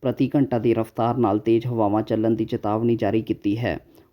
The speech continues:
ਮੌਸਮ ਵਿਭਾਗ ਨੇ ਪੱਚੀ ਅਗਸਤ ਨੂੰ ਮੁਕਤਸਰ, ਫਿਰੋਜ਼ਪੁਰ, ਫਾਜ਼ਿਲਕਾ ਅਤੇ ਬਠਿੰਡਾ ਸਮੇਤ ਦੱਖਣੀ ਜ਼ਿਲ੍ਹੇ ਵਿੱਚ ਦਰਮਿਆਨਾ ਮੀਂਹ ਪੈਣ ਦੇ ਅਨਸ-, ਆਸਾਰ ਜਤਾਏ ਹਨ।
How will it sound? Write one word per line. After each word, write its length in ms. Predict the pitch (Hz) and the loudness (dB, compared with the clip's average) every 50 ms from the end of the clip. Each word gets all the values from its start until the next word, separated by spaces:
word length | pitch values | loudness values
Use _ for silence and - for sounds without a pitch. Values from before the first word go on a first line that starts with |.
| - 120 | -4 0
ਮੌਸਮ 320 | 117 117 120 - 139 127 | 0 0 2 2 2 2
ਵਿਭਾਗ 400 | 127 127 - - 120 113 110 120 | 2 0 0 0 0 0 0 0
ਨੇ 160 | 117 110 113 | 2 2 2
ਪੱਚੀ 360 | 113 - 123 117 - 139 131 | 2 -2 -6 -4 0 0 0
ਅਗਸਤ 380 | 120 110 110 110 113 - - - | 2 2 0 -2 -2 -2 -4 0
ਨੂੰ 140 | 120 110 104 | 0 2 2
ਮੁਕਤਸਰ, 480 | 101 104 107 104 - - - 127 123 | 2 0 -2 -2 -4 -4 -2 0 0
ਫਿਰੋਜ਼ਪੁਰ, 640 | 123 - - 113 110 107 101 107 - - - - 117 | 0 0 0 2 2 2 2 2 0 -4 -4 -4 -4
ਫਾਜ਼ਿਲਕਾ 680 | 127 - 113 110 110 104 90 95 95 - 117 107 98 - - _ - - - - - _ _ - - | -2 -2 -4 -2 -2 -2 -2 -2 -2 -2 -4 -4 -4 -4 -8 _ -20 -20 -20 -20 -20 _ _ -8 -6
ਅਤੇ 180 | 117 - 139 127 | 0 2 2 2
ਬਠਿੰਡਾ 560 | 123 117 104 - - 139 127 127 127 135 135 | 2 0 -4 -2 0 2 4 4 4 2 0
ਸਮੇਤ 420 | 135 - 127 120 113 110 113 - | 0 0 2 4 4 4 2 0
ਦੱਖਣੀ 600 | 120 82 - - - 117 - - - 139 135 139 | -4 -6 -6 -6 -8 -8 -6 -2 2 2 4 4
ਜ਼ਿਲ੍ਹੇ 300 | 135 135 131 113 113 120 | 2 2 2 2 2 2
ਵਿੱਚ 380 | 113 113 101 - - - 95 78 - _ _ _ _ _ _ - | 0 0 -2 -4 -4 -6 -8 -8 -8 _ _ _ _ _ _ -6
ਦਰਮਿਆਨਾ 720 | 120 120 127 123 120 123 123 117 110 113 117 117 127 135 151 - - _ _ _ _ _ _ - | -2 0 2 2 4 4 4 4 4 2 2 2 0 0 -2 -6 -10 _ _ _ _ _ _ -4
ਮੀਂਹ 480 | 131 123 120 123 131 143 156 156 - - - - - _ _ _ _ _ | 0 2 4 6 6 6 6 4 2 -2 -8 -18 -20 _ _ _ _ _
ਪੈਣ 300 | - 117 110 113 117 123 | -4 -2 0 0 0 0
ਦੇ 220 | 117 120 120 117 113 | 0 0 0 2 0
ਅਨਸ-, 180 | 113 120 - - | 0 -2 -4 -8
ਆਸਾਰ 340 | - 131 - 127 107 110 113 | -8 -4 -2 0 0 0 0
ਜਤਾਏ 440 | 113 113 123 110 - 104 98 95 98 | 0 -2 -2 -2 -2 -2 -2 -2 -2
ਹਨ। 340 | 110 120 113 110 95 - | -2 0 0 0 0 0